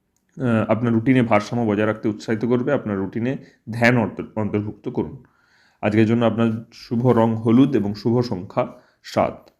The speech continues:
এরপর কর্কট রাশি। এটি কর্কট রাশির জাতক জাতিকাদের জন্য একটি ইতিবাচক দিন হতে পারে। এই সময় আপনার মানসিক সংবেদনশীলতা এবং অন্যদের প্রতি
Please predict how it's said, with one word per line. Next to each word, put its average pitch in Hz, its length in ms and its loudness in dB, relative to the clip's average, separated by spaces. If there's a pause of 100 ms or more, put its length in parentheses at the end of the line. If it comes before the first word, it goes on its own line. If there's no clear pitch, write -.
(460)
এরপর 139 240 4
কর্কট 123 400 2
রাশি। 127 280 2
এটি 107 140 2
কর্কট 101 340 0
রাশির 117 240 -2
জাতক 113 220 0
জাতিকাদের 117 380 2
জন্য 117 200 -2
একটি 113 200 0
ইতিবাচক 113 380 0
দিন 117 260 0
হতে 127 200 0
পারে। 131 240 4
এই 113 60 4
সময় 117 280 -2
আপনার 113 220 -4
মানসিক 107 420 -2
সংবেদনশীলতা 123 760 0
এবং 95 260 -2
অন্যদের 117 380 2
প্রতি 123 300 -2